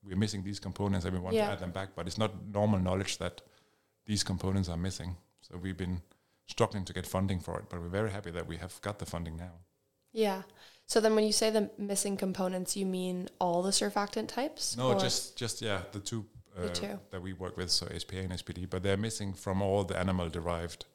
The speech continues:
Speaker 1: products on the market. So that's mainly from cow lungs and from pig lungs, because they all follow the same purification procedure.
Speaker 2: Yeah.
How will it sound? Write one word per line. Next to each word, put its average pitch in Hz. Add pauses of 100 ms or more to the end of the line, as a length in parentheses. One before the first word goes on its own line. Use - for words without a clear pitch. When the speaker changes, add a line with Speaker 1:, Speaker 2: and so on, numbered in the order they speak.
(420)
Speaker 1:
products 92 (100)
on 80
the 80
market. 85
So -
that's 87
mainly 90
from 82
cow 95
lungs 87
and 87
from 82
pig -
lungs, 85
because -
they 98
all 95
follow 95
the 90
same 90
purification 90
procedure. - (140)
Speaker 2:
Yeah. 202